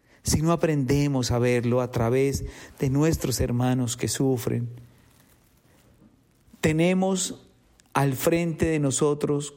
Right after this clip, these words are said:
cuatro semanas de solidaridad, de esperanza y de alegría para crecer como cristianos. Amable audiencia, miren cómo está el mundo de hoy.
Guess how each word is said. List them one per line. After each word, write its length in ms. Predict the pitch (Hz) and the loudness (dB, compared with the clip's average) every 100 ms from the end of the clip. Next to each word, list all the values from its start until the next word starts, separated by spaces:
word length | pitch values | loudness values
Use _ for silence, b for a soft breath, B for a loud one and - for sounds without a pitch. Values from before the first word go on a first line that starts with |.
| - | -8
cuatro 440 | - 160 180 180 170 | -2 0 0 0 -2
semanas 560 | 156 147 147 147 147 135 | 0 0 2 2 0 0
de 140 | 127 | -2
solidaridad, 1040 | - - 143 123 117 117 117 120 123 123 - B B B B - | -2 0 0 0 0 0 0 2 2 0 -4 B B B B -2
de 80 | 131 | 0
esperanza 680 | - - 135 135 139 139 139 | 0 0 2 2 2 0 0
y 40 | |
de 140 | 127 | 0
alegría 580 | 120 120 120 127 131 127 - B B B B B B - | 0 0 0 2 0 -2 -10 B B B B B B -8
para 200 | - 147 | -2 0
crecer 540 | - 139 120 165 165 - | 2 0 2 2 0 0
como 280 | 131 123 113 | -2 -2 -2
cristianos. 880 | 123 113 - 127 117 120 117 - - - _ _ _ _ _ B B B B - - | -2 -2 -2 -2 0 -2 -4 -6 -14 -20 _ _ _ _ _ B B B B -16 -4
Amable 380 | 185 170 123 113 | 0 0 0 -2
audiencia, 600 | 107 123 131 127 - - | -2 0 0 0 -2 -2
miren 320 | - 185 202 190 | 0 2 2 0
cómo 260 | 165 151 | 0 0
está 360 | 135 - 175 165 | -2 0 0 2
el 100 | 143 | 2
mundo 460 | 143 156 135 131 | 0 0 0 -2
de 160 | - 131 | -2 0
hoy. 420 | 143 156 143 127 | 2 4 2 0